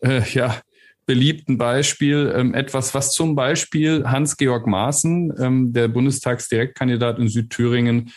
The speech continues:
für die C D U bedient. Und, ähm, da geht es ja tatsächlich jetzt am Sonntag wirklich auch um die Frage, kommt der ins Parlament? Ich glaub, das ist ein Beispiel, da muss man sich eben noch bewusst machen, das macht schon einen Unterschied, ob man das geschehen lässt, oder?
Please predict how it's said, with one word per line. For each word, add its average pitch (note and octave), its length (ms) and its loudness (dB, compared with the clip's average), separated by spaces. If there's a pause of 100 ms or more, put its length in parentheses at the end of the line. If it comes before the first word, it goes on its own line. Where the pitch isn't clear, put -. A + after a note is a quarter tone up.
(120)
für - 260 0
die C#3 160 2
C C#3 240 0
D C3 220 2
U D3+ 420 0 (340)
bedient. G#2+ 680 0 (460)
Und, B2+ 440 0
ähm, A#2+ 540 0 (160)
da A2+ 100 0
geht B2+ 200 2
es - 120 0
ja D3 80 2
tatsächlich C#3+ 280 2
jetzt C#3+ 160 -2
am C3+ 100 0
Sonntag C3 400 0
wirklich D3 240 0
auch C3+ 80 0
um C#3+ 80 2
die C3 80 0
Frage, C#3 420 -2
kommt C#3 380 -2
der C#3 120 2
ins C#3 140 0
Parlament? A#2+ 680 0 (240)
Ich A2+ 160 -4
glaub, B2+ 260 -2 (320)
das - 200 -2
ist C#3+ 160 2
ein C#3+ 100 2
Beispiel, D3 420 0
da C3+ 80 2
muss C#3+ 180 0
man D3 80 2
sich D3 120 2
eben C#3+ 140 2
noch C#3+ 120 -2
bewusst C#3+ 380 -2
machen, A2+ 180 0
das G#2+ 220 -4
macht G#2 260 -2
schon D3 180 0
einen C#3 120 0
Unterschied, D3 600 0
ob A2+ 180 -6
man A2+ 260 0
das A2+ 260 -2
geschehen C#3+ 460 0
lässt, F#2 340 -2
oder? A2+ 360 -2